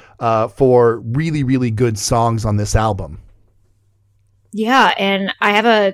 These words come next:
Speaker 2: this is really stupid to me, but when this song came out, um, I was very young. I did not know my genres or my musical knowledge. And I have this memory of hearing this in, like,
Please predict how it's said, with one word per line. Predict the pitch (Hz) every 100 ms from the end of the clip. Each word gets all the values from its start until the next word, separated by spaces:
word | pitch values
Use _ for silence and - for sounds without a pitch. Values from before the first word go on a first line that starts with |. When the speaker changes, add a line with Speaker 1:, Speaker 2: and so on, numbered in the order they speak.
| -
Speaker 2:
this | 208
is | 220 196
really | 190 190
stupid | - 190 185
to | 190
me, | 170 175
but | 165 160 170
when | 196
this | 208
song | - 190 180
came | - 175
out, | 175 170 - _ _ _ _ 180
um, | 165 160 156
I | 233
was | 226
very | 196 185 180
young. | 180 180 180 175
I |
did | 185
not | 185 -
know | 175
my | 175 170
genres | 202 262 247 247 240 233
or | 196
my | 180
musical | 190 190 196 180 180
knowledge. | 185 185 185 180 180 - - - - -
And | - 220
I | 220
have | 247
this | 285 -
memory | 208 190 196 190 190 190
of | - 190 - - _
hearing | - - 240 247 254
this | 254 240 -
in, | 208
like, | 202